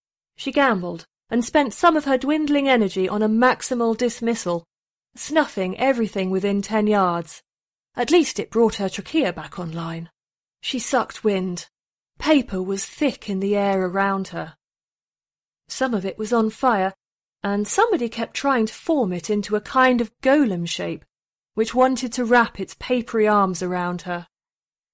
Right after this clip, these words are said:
She ripped up the carpet, wrapped people up in it, blocked them off. Between them, they were tearing the place apart, right down to the reinforced concrete.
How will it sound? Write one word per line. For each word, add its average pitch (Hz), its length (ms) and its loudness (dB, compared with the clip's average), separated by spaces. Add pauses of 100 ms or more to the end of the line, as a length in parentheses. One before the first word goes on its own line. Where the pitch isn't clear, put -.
(560)
She 294 200 2
ripped 277 340 4
up - 120 -2
the 214 80 -6
carpet, 196 520 -2
wrapped 247 420 2
people 214 320 -2
up 185 180 -4
in 185 80 -6
it, - 220 -8
blocked - 360 0
them 202 120 0
off. 170 380 -8 (480)
Between 269 380 2
them, 160 160 -6
they 180 140 -4
were 185 80 0
tearing 208 540 0
the 190 60 -4
place 190 300 -2
apart, 180 480 -8 (480)
right 240 340 4
down 202 320 4
to 196 100 -8
the 190 100 -4
reinforced 190 680 0
concrete. 202 680 -4